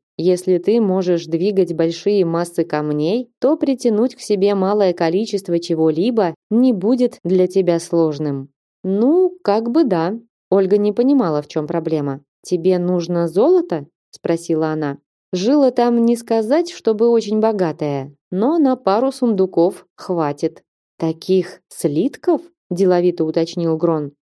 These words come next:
Ольга кивнула. «Зачем тебе золото?» спросила она. Ольга знала, в основном по фильмам и книгам, что гномы любят золото. А ещё его любят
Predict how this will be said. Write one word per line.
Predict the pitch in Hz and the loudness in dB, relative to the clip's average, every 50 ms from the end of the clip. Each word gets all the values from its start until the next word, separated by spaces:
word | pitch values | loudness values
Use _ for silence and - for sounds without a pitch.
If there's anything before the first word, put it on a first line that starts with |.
| _ _ - | _ _ -2
Ольга | - 180 175 170 165 196 190 | 0 2 2 2 0 -2 0
кивнула. | 196 254 269 254 240 202 170 156 147 139 139 147 _ _ _ _ _ _ - | 0 -2 0 0 0 0 0 -2 -4 -6 -8 -10 _ _ _ _ _ _ -8
«Зачем | 175 170 175 214 240 240 - 359 330 254 - | -4 0 2 0 2 2 2 2 2 2 0
тебе | - 170 160 165 170 | 0 -2 0 0 2
золото?» | 170 190 262 262 220 175 160 - - 135 135 _ _ _ | 2 2 2 2 2 0 -2 -4 -8 -10 -10 _ _ _
спросила | - - - 165 165 156 - 165 151 151 151 151 | -16 -8 -4 -4 -4 -2 -2 -4 -2 -2 -2 -2
она. | 160 165 160 147 139 143 - _ _ _ - | -2 -2 -2 -4 -4 -6 -10 _ _ _ 0
Ольга | 185 226 233 220 202 202 220 | 2 2 2 2 2 0 0
знала, | 196 190 202 208 220 247 285 262 202 151 131 135 - _ _ | 0 0 0 0 2 2 2 2 0 0 -2 -6 -12 _ _
в | - 175 | -2 0
основном | 190 190 190 190 185 185 180 180 190 208 220 214 190 | 0 0 0 -2 -2 0 0 0 0 0 0 0 -2
по | - 180 170 175 | -2 -2 -2 -2
фильмам | 170 - 247 269 285 262 226 185 165 156 160 | -4 -2 0 0 2 2 2 0 0 0 -2
и | 165 160 | -2 -4
книгам, | 160 - 233 269 320 320 240 196 180 156 147 143 _ _ _ | -2 0 2 4 4 4 4 2 0 -2 -2 -8 _ _ _
что | - - - - 180 180 | -20 -6 0 0 2 2
гномы | 170 180 180 190 220 262 269 254 254 254 254 | 2 2 2 2 2 2 4 4 2 2 4
любят | 262 320 330 247 180 165 160 165 | 4 4 2 2 2 -2 -2 -4
золото. | 165 160 165 185 180 160 151 147 - 147 139 160 _ _ _ _ | -4 -2 0 0 0 0 -2 -6 -8 -10 -12 -12 _ _ _ _
А | - 170 | -4 -2
ещё | 180 180 196 214 208 - 269 302 | -2 0 -2 -2 -4 -2 0 2
его | 349 330 294 262 226 233 | 2 4 2 4 4 2
любят | 226 180 190 226 240 240 240 233 233 - | 2 2 2 0 2 0 0 0 -2 -8